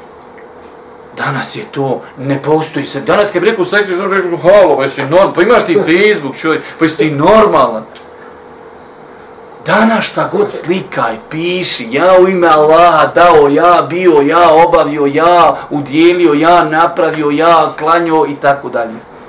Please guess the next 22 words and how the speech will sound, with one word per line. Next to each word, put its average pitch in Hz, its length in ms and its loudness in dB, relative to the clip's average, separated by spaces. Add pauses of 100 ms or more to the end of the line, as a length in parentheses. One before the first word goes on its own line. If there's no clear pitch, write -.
(840)
Pa 123 100 -10
insan 143 560 -6
treba, 135 300 -4
braćo 135 300 -2
moja 127 120 -8
draga, 127 200 -8
u 120 160 -12
teškim 131 280 -12
vremenima, 127 220 -4
makar 139 200 -4
bio 143 200 -4
gari, 131 520 -2
makar 131 340 -4
bio 135 240 -6
čudan, 147 400 -4 (240)
mora 143 420 -2
da 180 140 -4
se 127 180 -4
nosi 127 400 -4
sa 127 160 -4
tom 120 240 -10
bolešću. - 480 -6